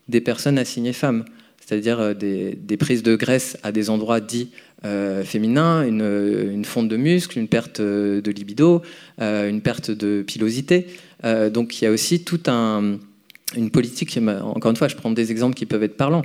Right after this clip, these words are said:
une politique hormonale pour modeler ce qu'on, on veut attendre qui serait. Euh, ou des sportifs qui, par exemple, ne peuvent plus, euh, concourir parce que, euh,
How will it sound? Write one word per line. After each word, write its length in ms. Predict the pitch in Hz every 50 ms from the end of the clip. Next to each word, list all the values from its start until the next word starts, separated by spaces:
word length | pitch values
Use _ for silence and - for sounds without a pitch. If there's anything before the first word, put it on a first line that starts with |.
| - -
une 140 | - 113 107
politique 420 | - 127 117 120 120 - 156 143 -
hormonale 500 | 123 117 120 117 117 117 131 160 175 170
pour 180 | 175 - 120 117
modeler 680 | 123 127 139 143 135 135 131 131 143 165 190 - - - - - - _ -
ce 180 | - - 127
qu'on, 320 | 120 - 127 117 117 120 117 -
on 160 | 113 113 113
veut 340 | 110 107 117 147 170 185 185 -
attendre 360 | 127 117 - - 147 151 156
qui 140 | 147 - 135
serait. 300 | - - 151 147 143 139 - - - - - - _ _ -
Euh, 560 | 120 107 98 101 101 104 104 104 - 101 101 - - -
ou 160 | - 127 139
des 260 | 131 117 113 110 107
sportifs 520 | 104 - - 110 - - - - 170 165 165
qui, 100 | - 156
par 160 | - 113 110
exemple, 300 | 107 104 131 131 123 120
ne 60 | 110
peuvent 260 | 95 - 110 - -
plus, 260 | - - 131 131 127
euh, 80 | 120 107
concourir 540 | 104 113 110 - - 120 123 156 180 175 -
parce 240 | - 110 - - -
que, 100 | - 147
euh, 340 | 156 160 151 127 113 107